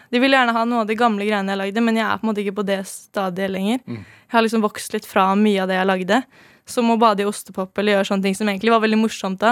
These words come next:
Speaker 1: og som fikk masse seere.
Speaker 2: Mange unge seere?
Speaker 1: Ja, veldig mange unge. Og jeg, men jeg får på en måte ikke samme, jeg har ikke lyst til å lage sånn innhold lenger. <laughs> Så det er,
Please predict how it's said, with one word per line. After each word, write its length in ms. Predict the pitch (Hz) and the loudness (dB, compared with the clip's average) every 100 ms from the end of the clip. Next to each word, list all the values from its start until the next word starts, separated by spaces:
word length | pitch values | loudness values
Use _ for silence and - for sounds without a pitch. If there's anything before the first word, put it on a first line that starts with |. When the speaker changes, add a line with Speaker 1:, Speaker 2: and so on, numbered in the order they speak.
| 240 | 0
Speaker 1:
og 80 | 226 | -6
som 100 | 214 | -6
fikk 120 | 214 | -2
masse 400 | 220 - - 208 | -2 -4 -12 -10
seere. 380 | 220 196 202 233 _ - | -4 -2 -2 -4 _ -2
Speaker 2:
Mange 240 | 139 139 135 | 0 2 0
unge 240 | 113 98 87 | -4 -4 -4
seere? 300 | 90 90 139 - | -2 -2 -4 0
Speaker 1:
Ja, 160 | 247 254 | 2 2
veldig 240 | 254 254 226 | 0 0 2
mange 220 | 220 214 | 2 2
unge. 300 | 214 190 214 214 | 0 0 -2 -4
Og 120 | - 247 | 0 2
jeg, 400 | 247 240 247 240 | 4 2 0 0
men 120 | 247 | 0
jeg 120 | 254 | 0
får 300 | - - 196 | -4 -6 -2
på 20 | |
en 80 | 247 | -2
måte 120 | 220 208 | -2 -4
ikke 80 | 220 | -4
samme, 320 | 247 196 196 | -4 -4 -4
jeg 400 | 196 196 196 196 - _ _ - _ _ _ - | -4 -4 -4 -8 -14 _ _ -20 _ _ _ -4
har 80 | 214 | 0
ikke 140 | 254 | 2
lyst 260 | 190 - - | 0 -4 -4
til 80 | 214 | 0
å 80 | 214 | 0
lage 160 | 196 196 | 0 -2
sånn 160 | 208 | 0
innhold 240 | 214 190 190 | 0 0 0
lenger. 240 | 208 302 294 247 220 254 254 - | 0 2 0 -4 -4 -4 -4 -8
<laughs> 640 | 605 - - 180 151 - | -12 -12 -4 -4 -2 -2
Så 80 | 285 262 | 2 4
det 80 | 269 | 4
er, 240 | 262 254 | 4 4